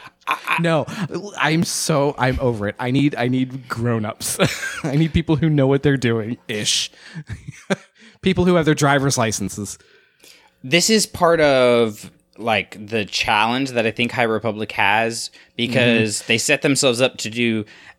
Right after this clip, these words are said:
Speaker 1: an adult novel, a Y A novel, and a junior novel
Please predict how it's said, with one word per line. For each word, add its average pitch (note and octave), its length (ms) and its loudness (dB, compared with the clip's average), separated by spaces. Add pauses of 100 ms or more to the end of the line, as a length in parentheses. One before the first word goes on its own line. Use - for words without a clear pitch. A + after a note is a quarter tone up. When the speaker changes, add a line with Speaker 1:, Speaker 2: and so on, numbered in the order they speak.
Speaker 1:
an G#2+ 600 2
adult C#3+ 400 0
novel, B2+ 580 2
a G2+ 380 -2
Y B2+ 240 0
A A#2+ 140 2
novel, A2+ 420 2
and G2 100 -4
a G2+ 80 -4
junior A#2 380 0
novel F#2+ 640 -2